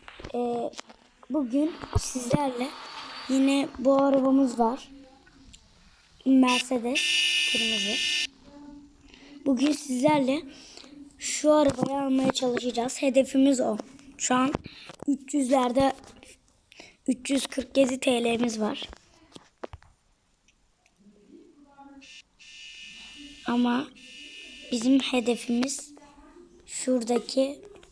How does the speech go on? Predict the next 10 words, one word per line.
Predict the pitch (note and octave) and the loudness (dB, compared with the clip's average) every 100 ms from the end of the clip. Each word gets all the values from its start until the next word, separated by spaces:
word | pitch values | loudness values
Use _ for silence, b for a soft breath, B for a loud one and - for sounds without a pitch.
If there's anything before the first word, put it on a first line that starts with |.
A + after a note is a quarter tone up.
| _ - | _ -18
Ferrari. | - - A3+ G#3+ A3+ A3 A3 G3 - - - - - - - - D#4+ D#4+ _ C#4+ F4 - B B B B - | -10 -2 0 0 0 0 0 -4 -8 -20 -20 -20 -20 -20 -20 -20 -20 -20 _ -20 -20 -20 B B B B -8
Bunu | A#3 B3 | 0 2
istiyorum | B3+ - - A#3+ A3 G#3+ | 2 0 -2 -2 0 -2
arkadaşlar. | G#3+ G#3+ A3+ A3 - B3+ - B B B B | -4 -4 -4 -2 -2 -4 -10 B B B B
Ama | C4 C#4 C4+ | 4 4 4
dokuz | C4 B3+ - C4 A#3 | 2 2 0 -4 0
yüz | B3+ A3+ | -2 2
elli | A#3+ A#3 A#3+ | 2 2 -2
T | A#3 A3 G3+ | -2 -2 -2
L. | A3 | -4